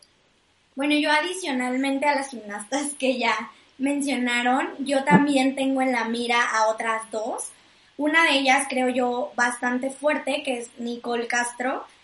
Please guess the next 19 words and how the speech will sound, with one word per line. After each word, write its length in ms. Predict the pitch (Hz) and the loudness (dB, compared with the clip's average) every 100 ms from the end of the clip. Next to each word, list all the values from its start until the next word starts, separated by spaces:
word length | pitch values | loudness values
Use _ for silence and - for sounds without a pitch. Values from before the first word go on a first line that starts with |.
| _ _ | _ _
que 160 | 254 233 | -6 0
yo 240 | 247 247 | 0 0
creo 400 | 269 262 269 269 | 0 0 2 0
que 80 | 269 | -2
en 100 | 247 | -2
caso 320 | 247 240 247 | 0 0 2
de 160 | 262 247 | -2 -2
que 80 | 233 | -4
también 560 | 220 226 233 226 233 | -6 -4 -4 -4 -6
se 140 | 247 254 | -4 -4
recuperara 920 | 240 240 226 220 220 233 233 240 247 | -6 -10 -4 0 2 4 4 4 2
y 100 | 233 | 0
llegara 460 | 214 214 220 233 | 0 2 4 2
sana, 380 | 262 247 240 269 | 0 -2 -2 -2
creo 280 | 240 226 226 | -2 -2 -4
que 120 | 233 | -8
puede 380 | - 226 214 220 | -4 -2 -2 -4
ser 460 | 233 214 208 208 - - _ _ _ | -6 -4 -4 -6 -10 -20 _ _ _
un, 640 | 254 247 240 240 240 226 | -2 -2 -2 -4 -6 -6